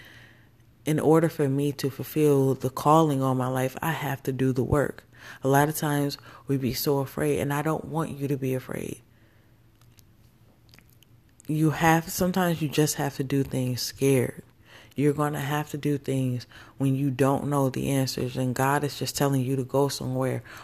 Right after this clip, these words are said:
or do something or pack up your things or, and you, you know, and move somewhere that you have never even met anybody in that place.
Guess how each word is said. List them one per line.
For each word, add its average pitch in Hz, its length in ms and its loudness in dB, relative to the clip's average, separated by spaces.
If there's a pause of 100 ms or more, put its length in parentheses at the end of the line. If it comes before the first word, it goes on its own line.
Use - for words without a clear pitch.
(140)
or 135 220 2
do 147 260 4
something 127 480 -2
or 131 80 -6
pack - 360 2
up 143 180 -6
your 143 120 -4
things 135 520 -4
or, 135 240 -6 (420)
and 131 400 4
you, 147 280 2 (260)
you 160 160 2
know, 147 200 4
and 139 180 4
move 156 340 6
somewhere 131 640 4
that 127 160 0
you 139 240 2
have 135 160 -2
never 139 240 2
even 131 400 2
met 139 240 2
anybody 127 640 4
in 127 100 2
that 127 220 -2
place. - 420 -2